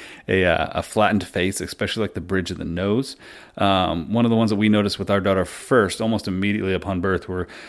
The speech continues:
the almond-shaped eyes that kinda slant up. That's a big key. Uh, you can have a short neck, small ears, a tongue tends to stick out of the mouth. They can even have tiny white spots in their iris or the colored part of their eye.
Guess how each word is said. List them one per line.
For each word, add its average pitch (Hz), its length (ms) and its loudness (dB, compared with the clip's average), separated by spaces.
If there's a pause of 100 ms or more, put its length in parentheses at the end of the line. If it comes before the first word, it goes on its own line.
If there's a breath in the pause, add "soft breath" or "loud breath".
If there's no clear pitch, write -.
(140 loud breath)
the 98 160 -2
almond-shaped 110 640 2
eyes 101 320 2
that 92 120 -6
kinda 95 220 -2
slant 95 460 -4
up. - 300 -4 (720 loud breath)
That's 98 120 -8
a 95 40 -6
big 87 220 -4
key. - 320 -10 (380 loud breath)
Uh, 98 100 2
you 95 120 2
can 104 140 -2
have 82 120 0
a 85 40 -4
short - 280 -2
neck, 123 340 6
small 92 380 0
ears, 123 520 6 (240 loud breath)
a 95 120 -6
tongue 127 460 2
tends 120 300 -2
to - 120 -8
stick - 240 -6
out 104 120 2
of 101 60 -4
the 104 80 0
mouth. 101 400 0 (400 loud breath)
They 120 80 0
can 135 160 4
even 147 140 8
have 127 140 4
tiny 113 240 0
white 98 240 2
spots 107 300 2
in 98 60 -2
their 92 160 -2
iris 101 380 0
or 95 80 -2
the 90 100 -4
colored 113 540 0
part 104 200 -2
of 107 60 0
their 110 200 4
eye. 113 320 0